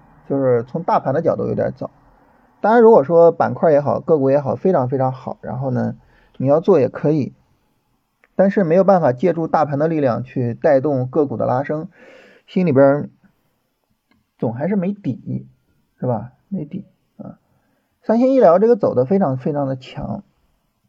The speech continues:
前面是一个五连板，然后呢，现在高位上调整也走得不错，这个走势其实是没有什么太大问题的啊。主要呢就是说这个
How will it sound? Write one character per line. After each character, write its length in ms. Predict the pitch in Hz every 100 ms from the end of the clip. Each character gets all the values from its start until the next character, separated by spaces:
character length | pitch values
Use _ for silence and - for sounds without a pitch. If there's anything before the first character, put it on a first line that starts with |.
| _ - _ _
前 160 | - 160
面 180 | 190 175
是 80 |
一 60 | 175
个 80 | 175
五 160 | 117
连 180 | 117 131
板， 240 | 123 - -
然 160 | 117 147
后 160 | 156
呢， 160 | 131 127
现 160 | 143
在 160 | 143 127
高 160 | 143 151
位 160 | 143
上 120 | 123 123
调 180 | 131 143
整 160 | 120
也 160 | 120 110
走 240 | - 113
得 80 | 127
不 100 | 139
错， 380 | - 196 - _ _ _ _ _ _ _ _ _ _ _ _ _ _ _ _ -
这 80 |
个 80 | 254
走 180 | 277 123
势 220 | 202 214
其 80 | -
实 180 | 143 151
是 80 | 139
没 140 | 127
有 120 | 131
什 80 | 135
么 100 | 117
太 120 | 139
大 140 | 120 120
问 180 | 139
题 160 | 131 -
的 160 | - - _ _ _ -
啊。 260 | - - 147
主 120 | - 143
要 140 | 165
呢 140 | 139
就 160 | 139 135
是 60 | 131
说 200 | 135 127
这 160 | 131
个 320 | 127 120 -